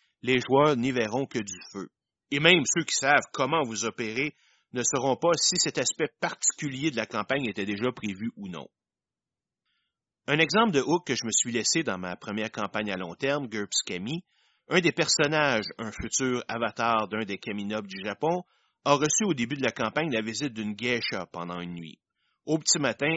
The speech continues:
elle a disparu et les personnages n'ont pu la retrouver. Ce que je savais à ce moment est que la mission de la geisha était de tomber enceinte du personnage, ce qu'elle avait réussi, évidemment, et que cet enfant allait revenir dans quelques années jouer un rôle important.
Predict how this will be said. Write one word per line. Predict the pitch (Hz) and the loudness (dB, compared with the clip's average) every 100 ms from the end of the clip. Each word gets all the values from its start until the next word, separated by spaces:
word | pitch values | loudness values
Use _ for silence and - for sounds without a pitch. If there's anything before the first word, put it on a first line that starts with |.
| - | -2
elle | 120 | -2
a | 117 | -2
disparu | - - - 113 98 127 | -2 -2 0 -2 -2 -8
et | - 175 | 0 2
les | 139 | 2
personnages | 117 117 104 113 131 120 | 0 -2 -2 0 0 0
n'ont | 110 104 | -4 -4
pu | - | -6
la | 139 95 | -4 -4
retrouver. | 101 - 92 67 62 _ _ _ _ _ _ | -6 -12 -16 -14 -18 _ _ _ _ _ _
Ce | - - | -10 2
que | 180 | 6
je | 170 | 6
savais | 160 165 175 | 6 6 4
à | 165 | 4
ce | - | 2
moment | 156 160 156 - | 2 2 0 0
est | 107 | -8
que | - | -6
la | 117 110 | -2 -2
mission | 113 - 160 | -2 0 0
de | 143 | 0
la | 117 | 0
geisha | 120 - 151 | -2 -2 -2
était | 123 135 | -2 -2
de | 113 | -4
tomber | - 131 131 120 | -2 -2 -2 0
enceinte | 139 120 156 151 | 0 0 -2 -4
du | 120 - | -6 -6
personnage, | 113 - 104 101 78 50 - - | -4 -2 -2 -2 -4 -6 -10 -4
ce | - | -2
qu'elle | 147 135 110 | 0 0 0
avait | 104 113 | -2 -6
réussi, | 92 87 - - | -8 -6 -6 -8
évidemment, | - - 82 98 - _ _ - _ _ _ _ _ - | -20 -14 -12 -10 -14 _ _ -20 _ _ _ _ _ 2
et | 156 | 2
que | 160 147 | 4 4
cet | 143 139 - | 4 0 4
enfant | 170 165 - 151 - | 4 4 4 2 0
allait | 110 117 | -4 -2
revenir | 123 117 139 104 | -2 0 -2 0
dans | 104 | -2
quelques | 101 156 151 131 117 | -2 -2 0 -2 -2
années | 113 131 | 0 -2
jouer | 113 113 139 | -2 -4 -4
un | 107 | -4
rôle | 98 120 127 | -4 -4 -2
important. | 110 - 85 - 90 | -4 -6 -10 -8 -12